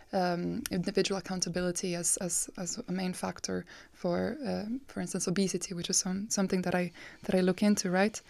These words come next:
Um, but, uh, as I said at the beginning, I just think it's very important that, because if, if, if we do start thinking more about food as this kind of moral, moral entity,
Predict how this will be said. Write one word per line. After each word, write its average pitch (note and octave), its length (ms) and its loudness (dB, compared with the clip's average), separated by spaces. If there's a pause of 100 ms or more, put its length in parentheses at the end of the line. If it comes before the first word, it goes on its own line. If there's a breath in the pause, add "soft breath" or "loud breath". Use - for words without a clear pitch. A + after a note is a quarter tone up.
(260 loud breath)
Um, F#3+ 500 8 (600 loud breath)
but, G3+ 300 8
uh, G3 400 8
as G3+ 220 6
I G#3 80 8
said G#3 220 6
at G3+ 80 4
the G#3 60 2
beginning, A3+ 420 8
I G3 40 6
just G3+ 260 2
think G3+ 340 0
it's - 180 -2
very A3+ 260 4
important G#3 720 0
that, F#3+ 220 -2 (300)
because G3+ 540 2 (580 loud breath)
if, G3+ 240 6
if, - 360 0
if G3+ 160 2
we A3 140 4
do A3 220 2
start G#3 320 2
thinking G#3 480 0
more G3 400 2
about F#3+ 420 0
food G3 400 0
as F#3 160 -2
this - 340 -2 (420 loud breath)
kind G3 160 0
of F3+ 80 -2
moral, F#3+ 520 2 (840)
moral G3+ 340 6
entity, G3 640 4